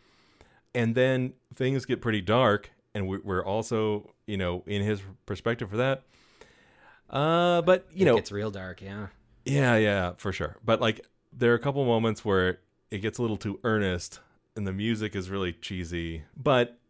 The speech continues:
Speaker 1: everything else is just, it's so entertaining and so funny, and it keeps you hooked in that, in that level that, like, you know, you're able to sort of forgive,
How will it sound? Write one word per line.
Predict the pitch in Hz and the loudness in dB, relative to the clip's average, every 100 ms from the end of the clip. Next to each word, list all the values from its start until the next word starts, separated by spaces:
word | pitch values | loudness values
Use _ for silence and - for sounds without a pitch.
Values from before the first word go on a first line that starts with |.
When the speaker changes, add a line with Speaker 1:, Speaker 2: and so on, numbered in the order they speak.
| - | -2
Speaker 1:
everything | 147 170 151 | 0 2 2
else | 135 | 0
is | 127 | -6
just, | 113 - | -12 -4
it's | 117 117 | -4 -2
so | 131 131 | -2 0
entertaining | 117 - 117 117 | 0 0 -2 0
and | 101 87 | 0 -2
so | 104 | -6
funny, | 90 98 98 95 95 | -2 -2 0 0 0
and | 92 82 85 82 - - | -2 -4 -4 -8 -16 -12
it | 107 | -10
keeps | - 127 | -8 -8
you | 123 | -6
hooked | 98 120 110 | -4 -6 -4
in | 92 | -4
that, | 92 | -4
in | 101 | -4
that | 104 110 | -4 -4
level | 117 117 | -4 -4
that, | 104 90 | -4 -2
like, | 85 - - | -4 -6 -14
you | - | -8
know, | 92 78 78 - _ _ _ | -6 -6 -8 -14 _ _ _
you're | 110 107 | -4 0
able | 113 117 | 0 0
to | 110 104 | -4 -6
sort | 113 98 | -4 -4
of | 85 | -4
forgive, | 90 82 95 92 87 | -6 0 2 2 -2